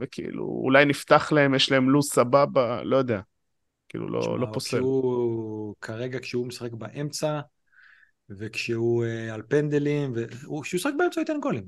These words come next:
Speaker 2: אנחנו יודעים את זה. אם הוא היה
Speaker 1: הוא על
Speaker 2: משחק באמצע
Speaker 1: פנדלים?
Speaker 2: מתחילת העונה, אנחנו הולכים עליו. אור, אתה נראה לי קצת נעלמת לנו בסאונד, תבדוק
Speaker 1: אה.
Speaker 2: את זה.
Speaker 1: סליחה,
Speaker 2: אה,
Speaker 1: הוא על
Speaker 2: בינתיים,
Speaker 1: פנדלים? אתה אומר, אבל?
Speaker 2: מהר מאוד, אני ארוץ על הקבוצה של, אה,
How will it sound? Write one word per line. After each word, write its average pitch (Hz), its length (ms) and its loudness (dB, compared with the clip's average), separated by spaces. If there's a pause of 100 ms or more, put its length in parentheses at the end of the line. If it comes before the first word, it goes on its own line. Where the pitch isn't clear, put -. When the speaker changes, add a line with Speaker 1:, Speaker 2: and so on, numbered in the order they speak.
Speaker 2:
אנחנו - 160 -14
יודעים 139 240 -4
את 98 60 -12
זה. 95 100 -18
אם 107 120 -8
הוא 151 80 0
היה 165 80 2
Speaker 1:
הוא 120 80 10
על 104 60 10
Speaker 2:
משחק - 100 2
באמצע 131 160 8
Speaker 1:
פנדלים? 311 280 8
Speaker 2:
מתחילת - 320 -12
העונה, 117 180 -8
אנחנו 110 280 -12
הולכים 107 220 -6
עליו. 175 120 0
אור, 156 300 0
אתה 139 160 -6
נראה 120 260 -6
לי 127 80 -6
קצת 123 180 -12
נעלמת 117 320 -10
לנו 107 320 -10
בסאונד, 98 800 -12
תבדוק 113 220 -10
Speaker 1:
אה. 117 60 -2
Speaker 2:
את - 40 0
זה. 226 100 -2 (680)
Speaker 1:
סליחה, 127 300 0
Speaker 2:
אה, 131 120 2
Speaker 1:
הוא 120 140 8
על 107 60 10
Speaker 2:
בינתיים, 151 200 8
Speaker 1:
פנדלים? 262 340 8 (300)
אתה - 80 6
אומר, 214 260 6
אבל? 254 140 4
Speaker 2:
מהר 254 120 -4
מאוד, 131 640 -8 (140)
אני 120 960 -8
ארוץ 110 420 -6
על 113 100 -8
הקבוצה 101 480 -10
של, 110 440 -10
אה, 98 260 -12